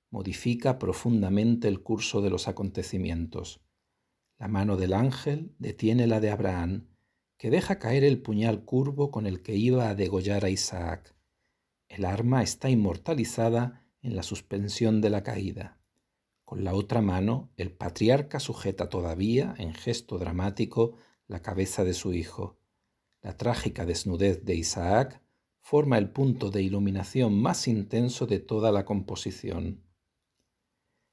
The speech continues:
La construcción de la escena y la monumentalidad de las figuras,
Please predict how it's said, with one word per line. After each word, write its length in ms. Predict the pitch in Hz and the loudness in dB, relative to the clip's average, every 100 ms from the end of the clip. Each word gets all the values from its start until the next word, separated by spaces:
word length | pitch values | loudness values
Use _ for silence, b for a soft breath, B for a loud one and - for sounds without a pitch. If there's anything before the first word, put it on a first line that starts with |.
| _ | _
La 180 | 120 117 | -4 0
construcción 680 | 120 117 - 117 - 220 208 | 2 2 0 -4 2 6 6
de 80 | 131 | 4
la 100 | 85 | 0
escena 640 | - - 101 101 147 - _ | -4 -2 0 2 0 -6 _
y 120 | 104 | -4
la 120 | 104 | -2
monumentalidad 840 | 92 92 92 87 82 90 90 110 113 | -2 0 0 -2 -2 -2 0 2 4
de 120 | 95 | 4
las 220 | 117 - | 2 0
figuras, 640 | - 101 110 101 113 - | -2 -2 2 2 2 -2